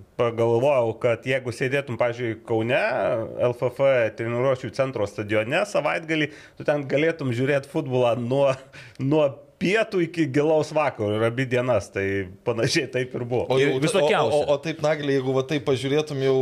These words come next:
Speaker 2: galėtum susidėlioti, kada koks troleibusas važiuoja tvarkaraštį?
Speaker 1: <laughs> Jo, galėtų. Nes ten ir jaunimo futbolas, ir vienas rungtynę žiūrėjau, žaidė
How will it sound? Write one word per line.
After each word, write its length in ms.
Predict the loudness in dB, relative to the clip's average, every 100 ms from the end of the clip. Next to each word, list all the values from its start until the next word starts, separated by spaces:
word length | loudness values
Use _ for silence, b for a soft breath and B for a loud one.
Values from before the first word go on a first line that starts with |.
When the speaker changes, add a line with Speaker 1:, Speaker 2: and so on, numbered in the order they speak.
| 0 B
Speaker 2:
galėtum 500 | B -2 0 -2 -4
susidėlioti, 640 | -4 -4 -4 -2 0 0 0
kada 240 | 0 0
koks 300 | 0 -2 -2
troleibusas 720 | -2 -2 -2 -2 -4 -4 -6
važiuoja 400 | -4 -2 2 2
tvarkaraštį? 800 | 0 -2 0 0 0 -4 -4 -8 -8 -10 B B
Speaker 1:
<laughs> 440 | B -4 0 2
Jo, 200 | 4 4
galėtų. 540 | 4 2 2 2 -2 -10 B B
Nes 260 | 0 0
ten 260 | 0 -2 -2
ir 100 | 0
jaunimo 500 | 2 2 2 2 0
futbolas, 500 | 0 -2 2 2 2
ir 100 | 0
vienas 380 | 0 0 0 0
rungtynę 400 | -2 0 0 0
žiūrėjau, 460 | 0 0 2 2 0 -4 -12 -20 -20 -20 -20 -12
žaidė 480 | -4 -2 0 0